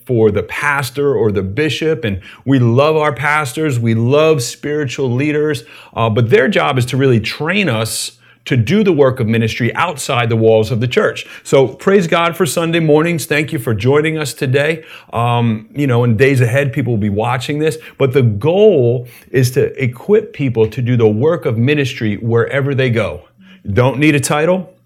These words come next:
uh, don't need a position. Uh, all you need is to be in relationship with Christ, to be a child of God, and God will use you. And that's one of the most important things I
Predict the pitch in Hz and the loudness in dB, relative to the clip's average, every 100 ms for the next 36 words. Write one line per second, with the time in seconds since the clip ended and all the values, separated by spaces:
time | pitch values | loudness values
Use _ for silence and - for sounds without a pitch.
0 | - _ - 107 107 101 107 127 139 147 | -20 _ -4 -2 0 0 2 2 0 -2
1 | - 135 127 135 - 87 90 _ - _ | -4 -2 -2 -2 -4 -8 -12 _ -20 _
2 | 95 90 117 135 156 165 151 143 - 113 | -6 -2 0 2 0 0 0 -2 -2 0
3 | 113 107 - - _ - 123 123 120 120 | 0 -2 -6 -14 _ -6 -2 0 2 0
4 | 110 101 95 107 135 160 170 147 - - | -2 -2 0 2 0 0 -4 -6 -6 -8
5 | 151 - 98 98 - 95 104 92 - - | -10 -8 -6 -4 -6 -6 -4 -4 -6 -8
6 | 135 135 143 143 - 107 98 117 107 - | -6 -6 -6 -8 -6 -6 -4 -2 -4 -6
7 | 104 101 127 143 139 143 127 175 190 135 | -6 -4 -6 -4 -2 0 0 2 0 0
8 | 113 85 82 - - - - 135 170 - | 0 0 -6 -14 -20 -20 -6 -2 -2 0
9 | 165 143 139 127 113 101 120 110 110 117 | 0 2 2 0 -4 -2 0 0 -2 0
10 | 110 107 - - | 0 -2 -8 -20